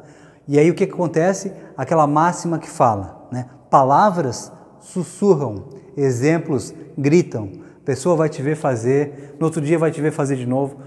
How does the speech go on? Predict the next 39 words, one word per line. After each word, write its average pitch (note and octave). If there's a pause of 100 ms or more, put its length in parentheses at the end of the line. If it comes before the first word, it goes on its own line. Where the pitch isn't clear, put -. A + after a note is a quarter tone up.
(120)
daqui D3
a C#3+
pouco D3+ (180)
tá D3+
dividido C#3+
as D3+
tarefas, C#3+
tá D3+
todo F3
mundo D#3
fazendo D3
isso. - (680)
Entenderam? D#3+ (600)
Então C#3
trabalhem C#3
dessa C3+
maneira. A2+ (300)
Sempre D#3
seja F3
um D#3+
exemplo, B2 (180)
seja D#3+
a -
primeira F3
pessoa E3
a C#3+
fazer. G#2 (580)
Seja E3
a E3
primeira F#3
pessoa F#3+
a -
levantar E3
a D#3
mão. C#3+ (300)
Não D3
sei F#3
se F#3+
você D#3+